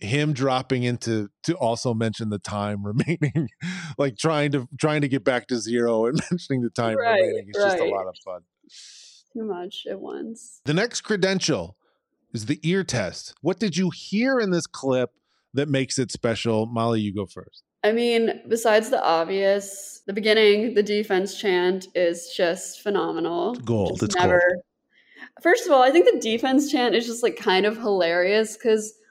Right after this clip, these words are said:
Speaker 2: my theory, and I'm pretty sure other people probably feel this way, is that the defense chant kind of gives the offense a rhythm,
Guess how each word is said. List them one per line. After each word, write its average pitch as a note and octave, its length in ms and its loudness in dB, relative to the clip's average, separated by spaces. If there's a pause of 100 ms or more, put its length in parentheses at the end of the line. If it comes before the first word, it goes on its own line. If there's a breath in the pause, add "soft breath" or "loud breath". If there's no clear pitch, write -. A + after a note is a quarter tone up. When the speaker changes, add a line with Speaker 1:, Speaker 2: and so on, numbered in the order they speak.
(320 soft breath)
Speaker 2:
my C4+ 460 6
theory, F#3 600 2
and G3+ 100 4
I'm A#3 200 4
pretty A#3 280 4
sure F3 600 0
other F3+ 240 2
people F3+ 200 -8
probably E3 280 -2
feel G3 200 2
this D3+ 220 -4
way, - 300 -6
is G3+ 140 -4
that E3+ 260 2 (320)
the G#3+ 60 -6
defense C4 540 0
chant E3+ 360 0 (160)
kind G#3 260 4
of G3 240 -2
gives G3+ 720 2 (160)
the - 100 2
offense F#3+ 600 2
a D3+ 80 -4
rhythm, F3+ 640 0